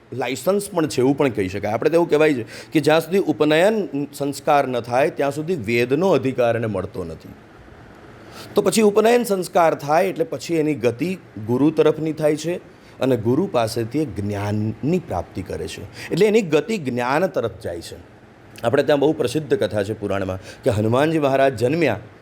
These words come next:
અને જન્મ્યા પછી એમને ભૂખ લાગી. "બાલ સમય રવિ ભક્ષ લિયો તબ", હા, અને સૂર્યનારાયણ ભગવાનને જોઈને એમને થયું કે આ ફલ છે, લાવ, ભૂખ લાગી છે તો આ સૂર્યના જ, એ સુ-, આ ફલને જ હું ખાઈ જાઉં, અને સીધા એ ગતિ કરે છે.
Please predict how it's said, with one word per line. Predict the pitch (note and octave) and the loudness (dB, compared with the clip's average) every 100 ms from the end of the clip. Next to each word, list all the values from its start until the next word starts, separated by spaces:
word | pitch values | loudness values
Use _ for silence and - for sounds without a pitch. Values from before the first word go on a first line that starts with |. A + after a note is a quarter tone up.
| - - - | -20 -10 -2
અને | E3 D3 | 2 2
જન્મ્યા | A#2+ C3+ D#3+ D#3 A2 - - - - - | 2 2 2 2 0 -6 -20 -20 -20 -8
પછી | D3+ F#3 | -4 -2
એમને | F3 | -2
ભૂખ | D#3 F#2+ C3+ D#3 | -2 0 -2 0
લાગી. | A2 G2 F2 E2+ - - - - - - | -2 -2 -4 -10 -16 -20 -20 -20 -20 -6
"બાલ | C3 D3 C#3+ C3+ | 0 2 2 0
સમય | - B2+ C3+ C3+ | -4 -4 0 0
રવિ | B2 B2 | 0 -2
ભક્ષ | A#2 B2+ C3 - | -4 -4 -6 -4
લિયો | B2 A#2 A#2+ B2 A#2 | -4 -2 -2 0 0
તબ", | A#2 D3+ A#2+ - - - C#3+ | 0 0 0 -4 -18 -20 -8
હા, | D#3 - - - - - | -8 -8 -18 -20 -20 -8
અને | C3+ D#3 | 0 0
સૂર્યનારાયણ | - C#3+ D#3+ G#3 G#3+ G#3 | 2 2 4 4 4 4
ભગવાનને | E3+ D3 E3+ F3 F3 | 0 0 2 2 0
જોઈને | C3+ F#3 G3 | -2 0 2
એમને | D3+ D#3+ | 0 -2
થયું | E3 E3+ F3 | -2 -2 -2
કે | F3 | -4
આ | - D3+ | 0 0
ફલ | - - D#3 F3 | 0 -2 -2 -2
છે, | - G2+ - - - - - - - B2 | -6 -10 -10 -20 -20 -20 -20 -20 -14 0
લાવ, | D3+ C3+ | 2 2
ભૂખ | A#2 G#2+ D3+ | 0 -6 -4
લાગી | D#3+ D3 D#3 D#3+ | 0 0 0 -2
છે | C#3+ | -4
તો | A2+ | -4
આ | B2+ C3+ | -4 -4
સૂર્યના | C#3 C3+ D3 D#3 | -4 -2 0 2
જ, | E3 - - | 0 -4 -8
એ | C#3+ | -6
સુ-, | - D3+ | -6 -2
આ | C#3 | -2
ફલને | D3+ D3+ D3 G3 | 0 0 2 2
જ | |
હું | G3+ | 2
ખાઈ | - C#3+ | 2 0
જાઉં, | A2+ F#2+ F2+ - - - - F3 | 0 -2 -6 -18 -20 -20 -4 2
અને | G#3+ | 2
સીધા | G3+ E3+ F3+ | 2 2 4
એ | F3 | 4
ગતિ | C#3 - | 2 0
કરે | A#2+ G#2+ G#2 | -2 -4 -4
છે. | - G2+ | -8 -16